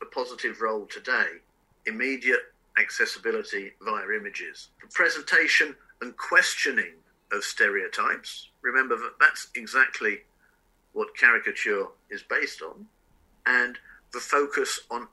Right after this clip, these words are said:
action and communication, or increasingly in comics, for instance, those of Chris Ware, the lack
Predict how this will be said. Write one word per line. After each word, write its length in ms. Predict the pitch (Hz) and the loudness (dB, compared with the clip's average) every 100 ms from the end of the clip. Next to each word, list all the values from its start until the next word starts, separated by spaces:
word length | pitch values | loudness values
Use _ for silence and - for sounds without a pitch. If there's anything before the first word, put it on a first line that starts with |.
| - | 4
action 580 | 139 - - 135 113 110 _ _ _ - | 4 6 6 6 2 -4 _ _ _ -6
and 340 | 113 113 110 - _ - | -2 -2 -6 -14 _ -10
communication, 920 | 113 113 110 - 139 139 - 95 - _ _ - | -8 -6 -4 2 2 4 0 -2 -8 _ _ -6
or 180 | 117 120 | -2 -2
increasingly 640 | 110 147 123 - 107 95 | 0 0 -2 -6 -8 -12
in 100 | 90 | -10
comics, 580 | - 92 110 - - - - | -10 -8 -8 -10 -14 -16 -14
for 120 | - | -12
instance, 500 | 101 - 98 - - _ | -12 -14 -18 -18 -20 _
those 240 | 101 107 - | -6 -6 -8
of 80 | |
Chris 300 | - 98 - | -8 -8 -6
Ware, 340 | 127 110 92 - _ _ _ _ _ | -4 -4 -4 -10 _ _ _ _ _
the 80 | 113 | -2
lack 260 | 151 170 | 0 0